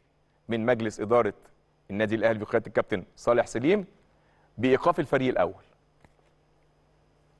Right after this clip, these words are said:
عملنا خطأ معين والكابتن صالح خد القرار، فريق بالكامل،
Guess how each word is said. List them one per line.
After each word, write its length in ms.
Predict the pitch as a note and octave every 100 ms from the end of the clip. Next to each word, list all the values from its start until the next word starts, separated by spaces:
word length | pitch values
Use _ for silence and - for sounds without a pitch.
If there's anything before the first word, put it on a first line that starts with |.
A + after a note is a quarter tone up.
| -
عملنا 480 | G2+ A#2+ A#2+ G#2+ - -
خطأ 420 | - D3 G3 - _ _ -
معين 500 | F#2+ A#2+ D#3+ G#3+ G#3+ _ _ _ _ _ _ G#2+
والكابتن 1300 | A#2+ D3+ F3 - - _ _ _ _ _ - D3 C3+
صالح 240 | - C#3+
خد 200 | - C#3+
القرار، 480 | C#3 - C3+ F#3+ A3 - _ _ _ _ _ _
فريق 300 | - F#3 A#3+
بالكامل، 520 | F#3 F3 F#3+ E3+ A2